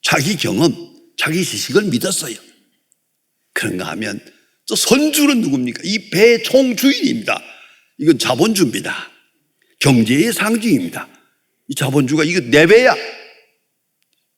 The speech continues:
파손이 되든 말든 내 마음이야. 가자." 이게 됩니다. 이게 자본주입니다. 그런데 이보다 더 무서운 게 있습니다.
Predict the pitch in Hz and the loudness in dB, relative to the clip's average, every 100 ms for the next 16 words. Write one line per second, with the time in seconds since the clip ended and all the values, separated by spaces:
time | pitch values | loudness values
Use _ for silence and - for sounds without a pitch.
0 | _ - 302 262 302 311 277 294 262 269 | _ 4 6 6 6 6 6 4 4 4
1 | 302 240 226 226 240 277 440 381 - - | 2 2 2 2 2 0 -2 -6 -8 -20
2 | _ _ - 311 285 127 - - 151 208 | _ _ 4 6 6 2 -4 -10 -6 -4
3 | - - - - _ _ _ _ _ _ | -4 -6 -12 -20 _ _ _ _ _ _
4 | _ _ _ _ 185 220 - 143 214 262 | _ _ _ _ -8 -6 -6 -2 2 2
5 | 151 98 - - _ _ _ _ _ _ | 0 -6 -14 -20 _ _ _ _ _ _
6 | _ _ _ _ _ _ _ _ _ - | _ _ _ _ _ _ _ _ _ -12
7 | 87 85 101 104 104 104 - _ _ _ | -10 -8 -6 -4 -4 -6 -12 _ _ _
8 | _ 127 110 101 98 104 104 98 87 90 | _ -2 0 -2 -4 -4 -4 -4 -6 -8
9 | 98 92 85 82 - 95 - - | -8 -8 -8 -10 -12 -12 -14 -16